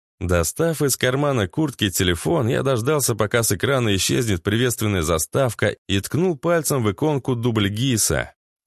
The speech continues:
Скинув яркость экрана до минимума, чтобы не садить батарейку, отыскал на карте торговый центр, возле которого мы находились, и прикинул, каким образом лучше добираться до своего района.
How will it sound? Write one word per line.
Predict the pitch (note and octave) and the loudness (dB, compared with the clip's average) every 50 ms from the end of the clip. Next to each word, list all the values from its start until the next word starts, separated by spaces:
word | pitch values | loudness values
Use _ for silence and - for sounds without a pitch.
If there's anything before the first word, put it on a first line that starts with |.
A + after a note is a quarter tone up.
| _ - | _ -4
Скинув | - - - D#3+ F3 F3+ E3 D3 B2+ - | -2 0 0 2 2 2 2 0 0 0
яркость | C#3+ D#3 D#3 C3 - C3 A2+ - - | 0 2 2 0 0 0 -2 0 0
экрана | A2 F2 - - B2 D3+ D3+ C3+ A#2 F#2 | -2 0 0 0 0 2 2 0 0 2
до | F2 F#2 F2 | 2 2 2
минимума, | F#2 A2 D3 E3 D#3+ D3 B2 G2 F2 E2 D#2 D#2 D2+ | 2 2 2 2 2 2 2 2 2 0 0 0 -2
чтобы | - - - - - G2+ B2+ | -2 -2 -4 -2 -2 0 0
не | A#2+ A2+ | 0 0
садить | - A#2+ B2 C3 B2+ A2+ | 0 0 0 0 0 0
батарейку, | F#2 F#2+ - F#2+ F2+ G2+ C#3 D#3 C#3 - - D#2+ D2 - - | -2 0 0 0 0 2 2 0 0 -2 -2 -4 -6 -4 -2
отыскал | - D#2+ - - D#2+ - - - D3 D3 C#3 | -4 -2 -2 -2 -4 -4 -2 -2 -2 0 0
на | C3 B2+ A2+ | 0 0 -2
карте | - - C#3 C3+ B2 - - G#2+ | 0 0 0 0 0 0 -2 -2
торговый | F#2+ - G2+ F#2+ G2 A2 C3+ B2 G2 F2+ E2+ | 0 0 0 0 0 0 0 0 0 0 0
центр, | - - - D3+ D3+ C3+ - - D#2+ D#2+ | 2 0 2 2 0 0 0 0 0 0
возле | F2+ C3 C3 A#2+ A2+ G2+ | 0 0 0 0 -2 0
которого | - E2+ D#2+ - D#3 D#3 D3 C3 A#2 G#2+ | 0 -2 0 0 0 0 0 2 2 2
мы | G#2 G#2 G#2 | 2 2 2
находились, | F#2+ E2+ - F#2 E2 D#2+ F2 A2 D3 D#3 B2+ F2 D2 - - _ - | 0 0 0 0 0 0 -2 -2 0 0 0 0 0 -2 -4 _ -4
и | A2 G2+ | -4 -2
прикинул, | F2+ - G2 F#2 E2 - - - D3+ D3+ C#3 A2+ F2+ D#2+ | -2 0 -2 -2 -2 -4 -4 -2 -2 0 0 0 0 0
каким | - E2+ D#2+ - - E3 D3+ D3+ | 0 -2 -2 -2 -2 -2 0 0
образом | D#3 D#3+ C#3 C3 C#3+ C3+ B2+ B2 A#2 A2 | 0 0 0 0 0 0 0 0 0 0
лучше | B2 C#3+ C#3 - - A2+ | 0 0 0 0 0 0
добираться | G#2+ G2+ F2 E2 F2+ E2+ G2 A#2+ B2 A2 - A#2 | 0 0 0 0 0 2 2 2 0 0 -2 -4
до | A2 G#2+ G2+ | -2 -2 -2
своего | - - G2 F2+ E2+ E2 F#2 F#2 | 0 0 0 0 2 2 0 0
района. | F2+ F#2 E2+ E2 E2+ F#2+ G#2 G#2+ G2 E2 C#2 B1 A1 - | 2 2 0 0 0 0 0 0 0 0 -2 -4 -6 -10